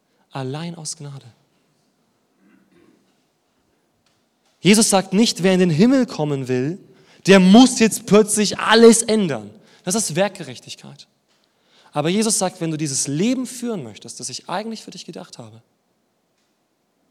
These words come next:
dann wirst du dein Leben in meine Hände geben müssen.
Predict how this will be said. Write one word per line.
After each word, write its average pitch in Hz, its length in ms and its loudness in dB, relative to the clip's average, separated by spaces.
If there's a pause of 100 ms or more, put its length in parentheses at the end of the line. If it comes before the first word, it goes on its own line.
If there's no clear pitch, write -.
(560)
dann 117 220 -18
wirst 190 320 -8
du 214 300 -12 (1000)
dein 160 260 -8
Leben 165 300 -10
in 117 120 -16
meine 147 280 -12
Hände 147 260 -16
geben 101 240 -20
müssen. 104 280 -20